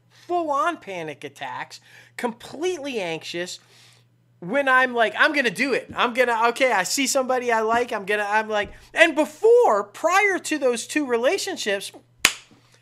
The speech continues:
I just go. I just got, I, "Oh, dude, she's way out of your league. Fuck yeah, she ain't out of my," I, boom. Right? Never had an issue. But now,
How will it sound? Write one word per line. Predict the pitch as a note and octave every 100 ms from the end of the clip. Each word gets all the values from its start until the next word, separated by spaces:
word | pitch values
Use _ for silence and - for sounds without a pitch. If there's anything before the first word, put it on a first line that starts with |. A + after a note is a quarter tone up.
| _
I | G#4
just | E4+ E3
go. | C#4+ F#4 C#4+ B2
I | G#3+ F#4
just | D4
got, | F4
I, | C#4 E4 A#3+ - A3
"Oh, | A3+
dude, | F3 G#3 F#3+
she's | B3+ F#3
way | A#3
out | A#3 A3
of | F#3+
your | G3
league. | G#3+ G#3+ -
Fuck | G#4 A4 G#4
yeah, | A4 A4 G4+ F#4
she | - B4 A4
ain't | F4+
out | D#4+
of | D#4
my," | D4+
I, | C#4+ D4 - B2+ - -
boom. | F4+ D#4 D3+ A#2 - - -
Right? | A#3 A#3+ -
Never | F3+ G#3+ E4 F4 F4+
had | C#4+ D#4
an | C4
issue. | C#4+ D#4 - A2 _ _ _ -
But | C#3+ G3 F3
now, | E3 F#3+ C#4+ F#4+ D#4 F#3+ F3 A3+